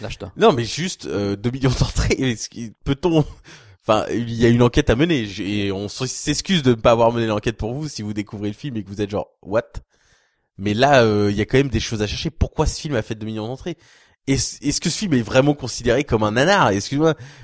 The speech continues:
Speaker 2: parce que la note à M D B est pas bonne, mais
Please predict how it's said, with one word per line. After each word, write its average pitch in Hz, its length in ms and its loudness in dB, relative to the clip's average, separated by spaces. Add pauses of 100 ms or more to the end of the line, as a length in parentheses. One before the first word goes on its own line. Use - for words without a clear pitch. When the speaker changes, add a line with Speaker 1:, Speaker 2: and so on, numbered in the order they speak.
(100)
Speaker 2:
parce 104 140 -4
que 117 340 2
la 117 160 4
note 143 200 4
à 135 80 6
M 123 120 0
D 123 140 -2
B 131 80 -4 (600)
est 113 100 0
pas 147 160 2
bonne, 156 460 2 (200)
mais 127 240 2